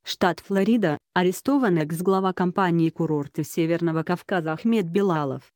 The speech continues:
находящийся в международном розыске. «Россия богатеет, вы верите в это? Обман один. Скатились. Ниже некуда». По данным Росстата, наши граждане с каждым днем живут все лучше.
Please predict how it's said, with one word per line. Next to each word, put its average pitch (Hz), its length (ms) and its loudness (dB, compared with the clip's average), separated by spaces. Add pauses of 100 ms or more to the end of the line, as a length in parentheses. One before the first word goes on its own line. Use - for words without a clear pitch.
(140)
находящийся 175 840 0
в 175 80 0
международном 175 760 0
розыске. 143 560 -4 (400)
«Россия 175 480 2
богатеет, 175 680 -2 (180)
вы 190 200 -4
верите 202 300 2
в - 20 0
это? 156 280 -2 (360)
Обман 185 420 2
один. 156 360 -2 (640)
Скатились. 156 760 -4 (220)
Ниже 196 360 4
некуда». 175 420 0
По 190 140 0
данным 185 360 2
Росстата, 156 640 -4 (220)
наши 180 320 2
граждане 240 480 0
с 214 80 -8
каждым 185 440 0
днем 165 280 2
живут 165 320 -2
все - 260 -2
лучше. 147 460 -4